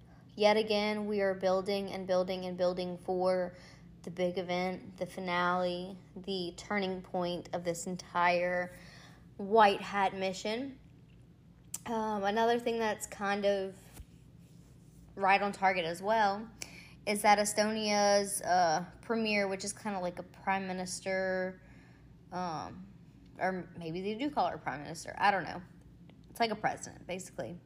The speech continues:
She's warning of, um, blackouts if Russia cuts the grid access, because obviously they rely on power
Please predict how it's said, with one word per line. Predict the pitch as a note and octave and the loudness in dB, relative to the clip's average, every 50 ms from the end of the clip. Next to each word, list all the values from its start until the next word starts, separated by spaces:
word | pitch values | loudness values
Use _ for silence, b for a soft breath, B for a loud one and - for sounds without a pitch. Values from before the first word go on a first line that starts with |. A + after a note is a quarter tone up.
| B B B B B B B B | B B B B B B B B
She's | B - A#3+ A#3 A3 | B -6 -4 -4 -2
warning | A3+ A#3+ A#3+ A#3+ B3 B3 B3+ B3 A3+ - | 0 2 2 2 2 0 -2 -2 -2 0
of, | G#3 G#3 G#3 G#3 G#3+ G#3 G#3 | 2 4 4 4 4 4 4
um, | G#3 G3 F#3 F3+ F3 F3+ F#3 F#3 | 2 4 2 0 0 -2 -4 -2
blackouts | F3+ G3+ G#3 G#3 G#3+ G#3+ - G#3+ G3 F#3 F#3 E3 - - - - - - | 2 4 6 6 4 4 4 4 6 6 6 4 0 -4 -10 -10 -8 -6
if | F#3+ F#3+ F3+ - - - | -6 -6 -6 -8 -6 -2
Russia | F3+ F3+ F3+ - - G3+ E3+ D#3+ - - - | -2 -2 -2 -2 -4 -4 -4 -6 -6 -12 -14
cuts | - - G#3+ G#3+ G3+ - - - - - - - - - - - - | -6 0 2 2 2 2 -2 -6 -6 -6 -8 -10 -12 -14 -18 -16 -8
the | - G3+ | -6 -6
grid | F#3 G3 G3+ G3+ E3 | -4 0 0 0 2
access, | - F3 F3 D3+ - - - G3+ F#3 F3+ F3 - - | 4 4 4 2 0 -4 0 2 2 2 2 -2 -10
because | - F#3+ - F#3+ F#3 F3+ - - | -12 -8 -4 -4 -4 -4 -2 0
obviously | F3 F3+ F3 F3+ F3+ F3+ F3 - - F3+ F3 F3 F3 F3 F3+ F3+ B B B B B B B B B B B B - - - - | 2 2 2 0 -4 -6 -8 -6 -4 -4 -4 -2 -2 -4 -6 -8 B B B B B B B B B B B B -20 -20 -14 -10
they | F#3+ F#3 G#3 G#3 G#3 G#3+ G#3+ G#3 G#3 G#3 G3+ G3 F#3+ | -2 2 4 6 6 6 6 4 2 2 0 -2 0
rely | F3+ G3+ G3 G3 F#3+ F#3 F#3 | 2 2 6 6 6 6 6
on | F#3 F3+ F3+ | 4 0 0
power | F3 - F#3 F3+ F3+ F3+ F3+ F3+ F3 F3+ F3+ | -2 0 2 4 6 6 6 4 4 2 0